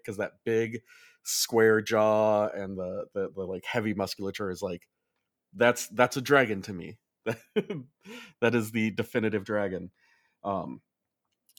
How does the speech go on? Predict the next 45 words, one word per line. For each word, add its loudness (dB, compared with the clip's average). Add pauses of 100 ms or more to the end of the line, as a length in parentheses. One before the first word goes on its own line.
(300)
but 2
Bright 2
is 0
kind 2
of 2
a 2
goober 2 (460)
in -2
a 2
lot 4
of 2
ways, 0
like, 4
absolutely 2
personable, 0 (320)
little 4
touchy 4
about 0
people, -2
uh, 4
touching -2
him, -2 (420)
always 4
irritating 2
Fubar 6
and 0
looking -2
to -6
play, 4
and, -4
like, -6
those -2
two -6
are 0
actually, -2
like, -6 (380)
you 4
know, 8
good 4
friends 2
in -2
the -2
castle. 2
You -8
find 0